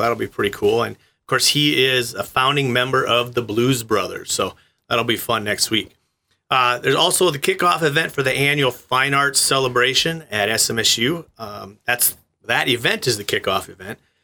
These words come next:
Uh, lots of things going on with Fine Arts Celebration, so be sure to check that out on our webpage. And that runs from March twenty-eighth through May fifth. And then the theater gets underway with their show, The Enchanted Bookshop. That's April first and second.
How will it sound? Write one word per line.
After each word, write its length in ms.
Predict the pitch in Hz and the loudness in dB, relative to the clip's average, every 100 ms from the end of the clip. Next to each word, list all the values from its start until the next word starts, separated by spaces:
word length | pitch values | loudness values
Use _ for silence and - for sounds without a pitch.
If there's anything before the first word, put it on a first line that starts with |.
| _ _ _ | _ _ _
Uh, 280 | 123 117 113 113 | 2 4 2 2
lots 400 | 127 160 190 185 | 2 4 2 -2
of 80 | |
things 240 | - 170 143 | 0 0 2
going 240 | 151 147 | 2 2
on 240 | 139 135 127 | 2 2 0
with 100 | 120 | -2
Fine 320 | 131 131 127 | 0 0 2
Arts 220 | 123 - | 0 0
Celebration, 500 | 120 110 113 110 113 | 0 0 0 0 -2
so 160 | - 107 | -2 -2
be 140 | 117 | 0
sure 180 | - 127 | 2 0
to 80 | 117 | 0
check 300 | - 127 - | -2 -2 0
that 180 | 113 | 0
out 180 | 113 113 | 2 2
on 140 | 113 107 | 0 0
our 80 | |
webpage. 540 | 104 117 117 120 117 113 | 0 0 0 -2 0 0
And 80 | 143 | 0
that 140 | 139 | 2
runs 320 | 135 131 123 | 2 0 -2
from 380 | - 123 120 113 - _ - | -2 0 0 -4 -12 _ -6
March 240 | 117 - | -2 -2
twenty-eighth 560 | - 131 120 113 113 120 | -2 -2 0 0 0 -2
through 240 | - 104 101 | -12 -10 -8
May 360 | 101 107 110 | -4 -2 -2
fifth. 520 | - - 123 113 - _ _ _ _ _ | -4 -8 -4 -4 -6 _ _ _ _ _
And 80 | 113 | -2
then 300 | 120 120 117 | -2 -2 -4
the 100 | 113 | -10
theater 440 | - - 165 165 123 | -8 0 2 2 2
gets 260 | 135 131 | 0 0
underway 540 | 131 123 113 113 110 110 | 0 2 2 2 2 2
with 220 | 107 - | 0 0
their 160 | 117 | 0
show, 320 | 117 - 127 123 | 2 2 2 0
The 180 | 113 104 | 0 -2
Enchanted 720 | - - 127 139 135 113 - | 0 0 0 0 -2 -4 -4
Bookshop. 540 | 143 - - 113 - | -2 0 2 2 0
That's 220 | 113 - 127 | -4 -4 -2
April 300 | 123 117 - | -2 -2 -6
first 440 | - 127 131 - | -2 0 0 -2
and 140 | 117 | 0
second. 480 | - 127 117 147 160 | 2 2 0 -2 -4